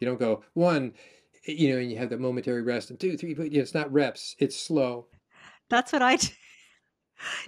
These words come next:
Speaker 2: To be honest, that's what I do. I'm like, "Oh, I have to do weight training." So I'll get, like, two or, or three or four pound weights.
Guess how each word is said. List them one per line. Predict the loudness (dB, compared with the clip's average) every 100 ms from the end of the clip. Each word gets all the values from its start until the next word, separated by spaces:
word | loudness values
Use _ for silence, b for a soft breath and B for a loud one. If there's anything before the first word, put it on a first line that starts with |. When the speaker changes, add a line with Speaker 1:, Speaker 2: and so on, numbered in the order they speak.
| _
Speaker 2:
To | 0 4
be | 4
honest, | 4 4 4
that's | 4 2
what | 4
I | 4
do. | 4
I'm | 2
like, | 2 4
"Oh, |
I | 2
have | 2
to | 2
do | 4
weight | 4 0
training." | 0 2 4 2 B B B
So | 0 2
I'll | 4
get, | 2
like, | 2 0 -4
two | 2 4
or, | 4 2 -2
or | -2 0
three | 0 2 2
or |
four | 2 0
pound | 0 0 2
weights. | 4 2 -2 -12